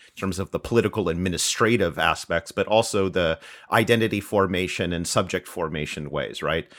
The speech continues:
And, and then, you know, both of these kind of radiate out and meet, uh, in, in some pretty profound ways. And, and specifically, I, I wanna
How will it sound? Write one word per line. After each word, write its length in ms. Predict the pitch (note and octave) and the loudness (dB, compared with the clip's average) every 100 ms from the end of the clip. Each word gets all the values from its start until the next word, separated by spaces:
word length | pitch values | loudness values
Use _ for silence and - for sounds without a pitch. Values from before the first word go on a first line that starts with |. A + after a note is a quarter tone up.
| - - | -20 -4
And, 220 | G#2+ A#2 | 0 0
and 260 | - B2+ A#2+ | 2 2 4
then, 260 | C3 B2 A#2 - - | 4 2 -2 -16 -2
you 100 | A2+ | 2
know, 220 | G#2 - A#2 - | 2 0 -8 4
both 300 | C#3 F3+ D3+ | 6 6 4
of 100 | A2 | 2
these 160 | A2 | -2
kind 200 | - G2+ | 0 -2
of 80 | F2+ | 2
radiate 340 | G#2 G2+ G2 | 0 2 2
out 240 | E2+ F2 - | 2 2 0
and 300 | F2+ F2 F2+ | -2 -2 0
meet, 500 | B2 F2 - - - _ _ _ _ | -2 -2 -8 -10 -10 _ _ _ _
uh, 300 | G2+ F2+ F2 - | 0 2 2 0
in, 200 | G#2+ F2+ | -2 -2
in 180 | G#2+ G2+ | -4 -2
some 160 | G#2+ | -2
pretty 320 | - E3 C3+ | 2 2 2
profound 500 | - A2+ - G#2+ G2 | 2 0 4 4 4
ways. 340 | F2 A#2+ A2 G2 | 6 6 6 4
And, 140 | G2 - | 0 2
and 120 | A2+ | 0
specifically, 720 | - D3+ F#3 A#3 A3+ D3 A#2+ | 2 0 2 2 2 4 6
I, 220 | A2 G#2 | 6 6
I 40 | A2+ | 4
wanna 340 | B2+ A2 | 6 4